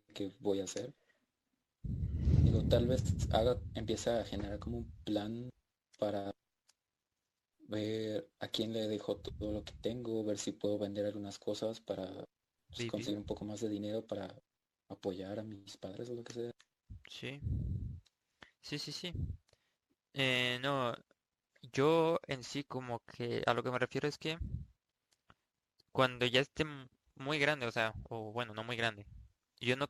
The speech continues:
Speaker 2: quisiera ver cómo muero, sino que, ¿qué es lo que va a pasar con la humanidad después de mí? O sea, sé que no voy a s-,
Speaker 1: Ah,
Speaker 2: igual y
Speaker 1: eso sí sería interesante, fíjate.
Speaker 2: Sí, o sea, a eso me refiero, no, no quiero ver cuán-, cómo me muero ni cuándo, sino que quiero ver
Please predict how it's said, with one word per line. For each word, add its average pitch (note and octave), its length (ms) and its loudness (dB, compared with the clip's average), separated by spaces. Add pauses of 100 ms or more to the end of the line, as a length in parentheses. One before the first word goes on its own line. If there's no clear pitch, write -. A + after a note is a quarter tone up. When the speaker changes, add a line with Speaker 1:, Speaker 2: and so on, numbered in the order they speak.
(140)
Speaker 2:
quisiera B2+ 400 2
ver B2 180 2 (120)
cómo A#2+ 240 -8
muero, B2+ 260 -2
sino A2+ 260 -6
que, C#3 220 0 (640)
¿qué C#3 100 8
es C#3+ 60 6
lo E3 100 8
que D3+ 100 6
va C3+ 60 12
a - 40 10
pasar C#3+ 260 6
con D3 120 4
la C3+ 60 6
humanidad A#2 360 4
después A#2+ 340 -2
de A2 140 -4
mí? C3+ 140 -12 (960)
O B2 60 -8
sea, A2 160 8
sé A#2 120 2
que D3 120 0
no C3+ 80 0
voy B2+ 120 8
a - 40 8
s-, - 200 -4
Speaker 1:
Ah, A2 460 -2 (440)
Speaker 2:
igual C3 280 10
y F#3 80 6
Speaker 1:
eso F3 100 0
sí - 140 0
sería A2+ 240 2
interesante, A#2+ 1000 0
fíjate. A2+ 760 -6
Speaker 2:
Sí, F3 160 8
o D3 80 8
sea, C#3+ 160 10
a C#3 120 10
eso D3 140 4
me F3 80 6
refiero, C#3+ 340 8
no, B2 260 6
no B2+ 100 0
quiero C3+ 180 6
ver B2+ 100 8
cuán-, B2 220 4 (100)
cómo A#2+ 260 2
me A#2+ 100 -2
muero A#2 220 0
ni A2+ 100 -4
cuándo, D3 240 0
sino A#2 220 -6
que D#3 160 -2
quiero B2 240 0
ver D3+ 180 -6